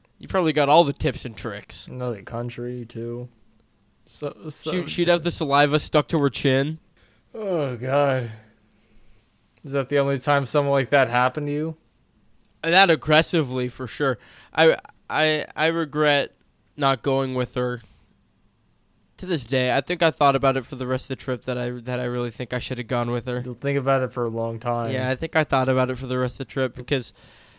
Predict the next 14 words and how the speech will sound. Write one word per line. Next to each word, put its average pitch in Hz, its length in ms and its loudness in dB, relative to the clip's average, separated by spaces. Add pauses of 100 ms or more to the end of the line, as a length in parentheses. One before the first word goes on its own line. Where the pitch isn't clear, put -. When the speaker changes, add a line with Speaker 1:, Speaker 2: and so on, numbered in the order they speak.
(180)
Speaker 1:
that 165 220 6
was 165 140 0
my 139 440 2 (640)
only 190 360 8
real 143 420 8
opportunity 127 800 0
to, 120 220 -8
to, 117 280 -8 (560)
to - 140 -8
have 123 200 -2
sex - 340 -4
on 110 160 -10
that 127 160 -14
trip. - 300 -12